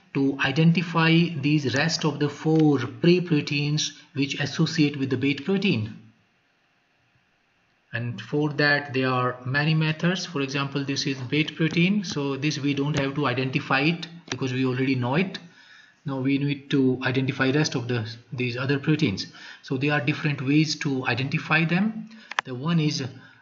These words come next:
uh, this can be cut, the band can be cut, and after cutting the band, it can be sent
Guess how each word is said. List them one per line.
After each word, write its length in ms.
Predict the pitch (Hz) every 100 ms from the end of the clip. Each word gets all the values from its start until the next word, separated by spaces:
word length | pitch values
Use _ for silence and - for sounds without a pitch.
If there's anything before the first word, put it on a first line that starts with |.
| -
uh, 340 | 123 123 120
this 180 | 127 143
can 280 | - 143 135
be 240 | 131 135
cut, 380 | - 185 185 - - -
the 80 | 131
band 340 | 113 139 156 -
can 220 | 139 131
be 180 | 135 131
cut, 320 | 175 196 - - - - - -
and 160 | - 127
after 400 | 131 - 151 135
cutting 380 | 135 156 196 190
the 100 | 156
band, 480 | 127 151 123 123 - - _ _ _ _ _ -
it 180 | 147 -
can 240 | 147 147
be 120 | 147
sent 580 | 143 - 180 139 139 143